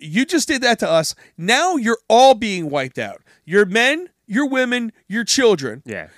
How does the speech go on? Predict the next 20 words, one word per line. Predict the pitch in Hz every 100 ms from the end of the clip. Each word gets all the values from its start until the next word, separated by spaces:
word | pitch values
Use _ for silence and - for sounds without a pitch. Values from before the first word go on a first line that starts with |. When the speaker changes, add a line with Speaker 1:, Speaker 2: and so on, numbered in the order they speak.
| _
Speaker 1:
It | 214 233
is | 240
complete | - 240 - 269 302 359 _ -
and | 214 208
total | - - 269 311 320 349
extermination | 285 - - 254 262 240 185 - 117 151
of | 151
your | 165 196
entire | 196 - 214 247 269 -
area. | 240 214 110 87 _ _ _
Speaker 2:
Which | 143 143
is | 135
what, | 143 165 123
uh, | 170 147 139 117 _ _
the | 139
Palestinians | 139 156 160 147 - - 139 120 120 113
wanna | 123 120
do | 113 120
to | 110
them. | 117 107 -